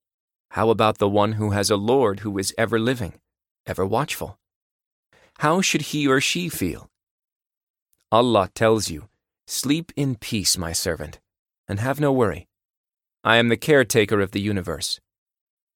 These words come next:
Do you remember what God told you in Ayatul Kursi? He said,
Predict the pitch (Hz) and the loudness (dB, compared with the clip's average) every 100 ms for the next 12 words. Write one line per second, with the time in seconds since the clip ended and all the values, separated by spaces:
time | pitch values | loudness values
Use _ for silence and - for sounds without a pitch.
0 | _ _ _ _ _ _ _ _ _ - | _ _ _ _ _ _ _ _ _ -20
1 | - - - 131 170 170 165 175 165 156 | -20 -6 2 4 4 4 4 4 4 4
2 | 101 135 135 151 - 135 143 147 160 135 | 4 2 2 0 0 0 0 0 -2 -2
3 | - 98 107 104 107 98 120 120 - 160 | -2 0 0 0 -4 -4 -6 -4 -4 -6
4 | - _ _ _ _ _ - 113 123 113 | -10 _ _ _ _ _ -4 2 6 6
5 | 95 | 4